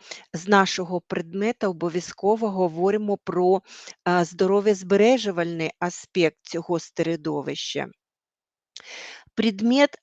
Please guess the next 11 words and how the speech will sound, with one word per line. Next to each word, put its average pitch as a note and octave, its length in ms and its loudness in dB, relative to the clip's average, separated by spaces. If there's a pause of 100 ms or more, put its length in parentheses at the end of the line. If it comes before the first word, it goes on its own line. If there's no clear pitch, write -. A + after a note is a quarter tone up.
(100)
здоров'я, G#3+ 640 4
безпека G3+ 840 -2
та F3 180 2
добробут F3+ 720 -2 (480)
є A3 540 6
ресурсом G#3+ 1120 0 (160)
запобігання E3+ 1600 -2
небезпекам, G3 1080 0 (160)
р-, E3+ 140 -2 (120)
небезпекам, G3 960 0
ризикам, G3 760 2